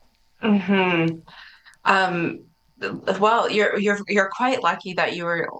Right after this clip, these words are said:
you were taught all of that in school. Um, I, w-, I was not. Um, I live in Treaty One,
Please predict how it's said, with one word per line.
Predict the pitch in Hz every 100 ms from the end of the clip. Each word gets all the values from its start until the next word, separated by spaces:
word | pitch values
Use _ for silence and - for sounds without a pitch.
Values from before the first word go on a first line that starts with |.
| -
you | 170 170
were | 170
taught | 165 - 180 196
all | 170 160
of | 156
that | 156 151 156
in | 160
school. | 165 - 175 214 175 151
Um, | - 160 156 151 151 - - - - - _ _
I, | 180 185
w-, | 202 208
I | 175 185
was | 190 190
not. | 170 180 170 160 -
Um, | 170 160 156 156 160
I | - 175
live | 196 190
in | 190
Treaty | - 190 170 160
One, | 147 170 143 143